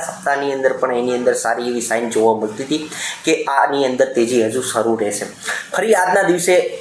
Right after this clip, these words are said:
આ કેપિટલ માર્કેટ રિલેટેડ જે કાંઈ શેર છે એની અંદર તેજી આપણે જોઈ, પણ એની અંદર ખાસ એવી નજર મિત્રો રાખવાની હતી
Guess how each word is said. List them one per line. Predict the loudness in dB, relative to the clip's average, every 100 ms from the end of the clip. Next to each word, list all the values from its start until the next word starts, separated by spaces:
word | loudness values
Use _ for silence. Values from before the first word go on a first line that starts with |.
| -2 4
આ | 4 4 0 -8 -8 -4
કેપિટલ | 0 2 4 4
માર્કેટ | 4 2 2 4
રિલેટેડ | 4 4 2 2
જે | 2
કાંઈ | 0 0
શેર | 0 2
છે | 2
એની | 2 0
અંદર | 2 2 2
તેજી | 4 6
આપણે | 4 4 2
જોઈ, | 2 0 0 -10 -6
પણ | -2 2 4
એની | 6 4
અંદર | 2 -2 -2
ખાસ | -2 0
એવી | 0 2
નજર | 4 4 2
મિત્રો | 2 4 2
રાખવાની | 2 0 2 0
હતી | 0 -4